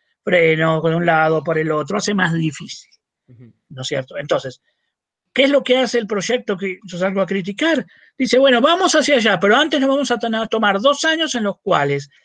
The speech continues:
Speaker 1: las estructuras estas mafiosas, porque no son solamente los jueces, sino son los secretarios, los funcionarios, porque esto sí, por ahí la gente no, común no lo sabe, no le llama la atención que un,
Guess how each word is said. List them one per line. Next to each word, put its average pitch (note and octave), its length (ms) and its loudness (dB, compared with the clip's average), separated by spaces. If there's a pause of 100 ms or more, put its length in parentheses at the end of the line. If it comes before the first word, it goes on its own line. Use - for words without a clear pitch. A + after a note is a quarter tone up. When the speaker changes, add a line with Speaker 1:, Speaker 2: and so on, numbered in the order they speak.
(180)
Speaker 1:
las E4+ 420 0
estructuras B3 720 -2
estas G#3 320 -4
mafiosas, F#3 760 -2
porque D3+ 220 -10
no C4 160 0
son G3+ 200 -2
solamente D#3 440 -8
los C#3 160 -8
jueces, - 540 -10 (560)
sino D#3 240 -2
son D#3+ 160 0
los C#3+ 100 -2
secretarios, E3 920 0
los C#3+ 140 -4
funcionarios, D#3 720 0
porque D3 340 -8 (280)
esto F3 180 -6
sí, C4 200 0
por F#3 140 0
ahí E3+ 120 2
la E3+ 80 0
gente F3 320 -2
no, E3 100 0 (240)
común E3+ 320 0
no F3 100 0
lo E3 140 2
sabe, D3+ 500 -2 (240)
no F#3 100 0
le G3+ 80 2
llama C#4 220 2
la G3 80 6
atención E3 720 -4
que F#3 100 -10
un, E3+ 540 -2